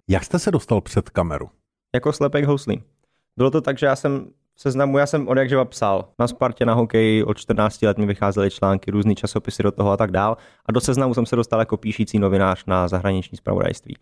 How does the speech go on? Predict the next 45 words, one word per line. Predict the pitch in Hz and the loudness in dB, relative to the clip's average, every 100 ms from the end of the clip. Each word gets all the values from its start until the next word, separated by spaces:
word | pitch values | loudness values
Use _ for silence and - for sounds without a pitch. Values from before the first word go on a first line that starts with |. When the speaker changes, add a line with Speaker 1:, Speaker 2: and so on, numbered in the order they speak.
| _ _ _ - | _ _ _ -2
Speaker 2:
Ale | 170 208 | 2 2
postupem | 208 170 - 156 120 | 0 -2 -2 0 0
času | 113 156 - 190 175 | 0 0 2 4 4
Seznam | 170 156 165 | 2 2 2
z | 151 | 0
toho | 170 160 | 0 2
chtěl | 156 | 2
vybudovat | 139 139 127 95 | 2 2 2 4
video | 120 165 | 4 4
zpravodajství | 160 151 147 143 135 - 127 | 2 0 2 2 0 -2 -4
před | 131 110 | -4 -2
těmi | 120 117 | 2 2
třemi, | 110 110 113 | 0 0 0
čtyřmi | - 113 117 | 0 0 4
lety, | 113 110 | 2 2
protože | 107 123 120 120 113 120 113 | 0 -2 0 0 2 2 2
to | 113 | 2
video | 104 107 101 101 | 2 4 4 2
začalo | 101 - 95 | 0 0 -2
táhnout | 92 104 107 110 107 | 0 0 2 2 0
v | - | 0
té | 101 101 | 0 0
době, | 98 101 95 | 2 2 0
bylo | 90 95 | 0 -2
to | 95 | 0
něco, | 95 92 98 | -2 -2 -6
co | - | -8
vlastně | 90 90 - 92 - _ _ | -6 -6 -6 -6 -8 _ _
do | 101 | -2
dneska | 98 98 - | 0 0 -2
přetrvalo | - 101 95 95 92 | -4 -4 0 0 0
jako | 87 98 | 0 -4
to, | - - | -6 -6
to | - | -4
hlavní, | 92 87 90 113 131 | -2 -2 2 0 0
co | - | -6
se | - | -12
týče | 104 104 107 | -8 -4 0
kontentu. | 110 107 113 131 131 - _ - | 2 2 2 2 0 -2 _ -8
Takže | 131 156 | -2 0
jsme | 151 131 | 0 -2
přešli | 131 113 123 | -2 0 2
na, | 113 101 92 | 2 2 0
na | 104 | 0
video. | 98 95 82 | 2 2 0